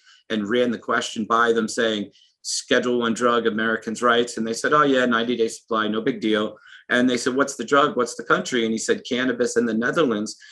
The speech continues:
And John later told me that the person at the F D A made the joke and says, "I guess he found the hole in the dike."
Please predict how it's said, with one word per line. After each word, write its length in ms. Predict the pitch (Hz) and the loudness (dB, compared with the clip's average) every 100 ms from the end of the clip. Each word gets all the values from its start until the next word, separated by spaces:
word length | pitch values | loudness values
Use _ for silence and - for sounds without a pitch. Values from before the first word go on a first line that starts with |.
| - - | -14 -4
And 180 | 120 107 | -2 0
John 300 | 127 139 131 | 2 2 2
later 240 | 131 139 | 2 0
told 300 | - 127 131 | 0 -2 0
me 100 | 127 117 | 0 2
that 280 | 113 - - | 0 -4 -10
the 60 | |
person 420 | - 147 151 135 | -2 0 2 2
at 100 | 123 | 0
the 120 | 107 131 | 0 -2
F 160 | 131 | -4
D 220 | - 120 143 | -4 0 4
A 160 | 156 | 4
made 260 | 131 120 117 | 2 -2 -4
the 60 | |
joke 360 | 104 135 131 - _ _ - | -4 -2 -2 -4 _ _ -8
and 100 | 127 | -2
says, 220 | 143 120 | 0 0
"I 120 | 123 | 0
guess 220 | 117 127 139 | 0 -2 -4
he 80 | |
found 240 | 131 123 113 | -2 0 0
the 60 | |
hole 240 | 117 160 180 | 0 0 2
in 80 | 139 | 0
the 80 | |
dike." 360 | 120 104 101 | 0 -2 -4